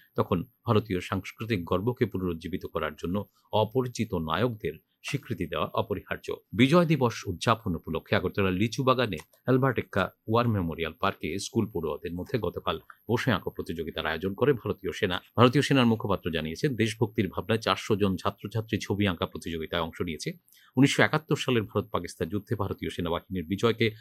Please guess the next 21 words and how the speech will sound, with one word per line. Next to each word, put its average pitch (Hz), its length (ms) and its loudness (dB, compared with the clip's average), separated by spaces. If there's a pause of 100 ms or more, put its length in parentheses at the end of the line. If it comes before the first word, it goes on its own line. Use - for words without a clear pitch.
(140)
সম্মান 113 380 4
জানাতে 87 280 -4
এই 82 60 0
অনুষ্ঠানের 85 440 -4
আয়োজন 82 240 -4
করা - 220 -4
হয়। - 160 -2 (420)
আগামীকাল 117 460 6
এই 107 60 4
উপলক্ষে 104 480 0 (420)
অ্যালবার্ট 123 520 6
এক্কা 104 320 2
ওয়ার 104 360 4
মেমোরিয়াল 82 420 2
পার্কে 92 400 0
সন্ধ্যায় 90 380 -2
সাংস্কৃতিক - 580 -4
অনুষ্ঠানের 85 420 -2
আয়োজন 78 220 -4
করা 95 220 -2
হবে। 113 200 2